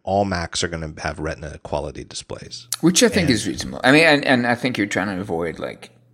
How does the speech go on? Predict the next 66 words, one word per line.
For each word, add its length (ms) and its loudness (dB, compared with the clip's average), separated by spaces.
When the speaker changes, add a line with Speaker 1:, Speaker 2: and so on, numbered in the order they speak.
Speaker 2:
Aqua 280 -4
Noe 320 -4
or 280 -6
something, 440 -10
right? 300 -2
<laughs> 40 -6
Like, 220 2
Speaker 1:
Yeah. 260 2
Speaker 2:
it's 180 -6
a, 420 0
it's, 360 -4
it's 200 2
Speaker 1:
It 40 -2
Speaker 2:
a 20 -4
different 320 2
thing. 320 -2
Speaker 1:
Yeah, 340 8
I 120 4
think 200 2
it's 140 0
the 100 6
right 160 6
time. 220 4
And 80 2
it's, 140 0
again, 200 2
it 120 -2
just, 300 -2
you 80 -2
know, 120 2
it's 100 -2
like 120 -2
you 80 -6
said 240 2
with 200 0
the 220 -2
whole 200 2
compositing 800 0
system 460 -4
in 420 -10
Mac 220 -4
O 100 -2
S 120 -2
ten, 420 -4
ten 220 -4
point 380 -4
zero, 340 0
right 140 -4
Speaker 2:
Gotta 140 4
Speaker 1:
from 60 -2
the 40 2
Speaker 2:
take 120 4
your 140 6
Speaker 1:
get-go. 120 2
Speaker 2:
lumps, 240 -2
right? 280 -2
You 60 -2
gotta 160 -2
take 200 -2
Speaker 1:
Right. 120 4
Speaker 2:
your 100 -2
lumps. 200 -10
Speaker 1:
Take 220 2
Speaker 2:
Yeah. 40 0
Speaker 1:
your 120 6
lumps, 440 2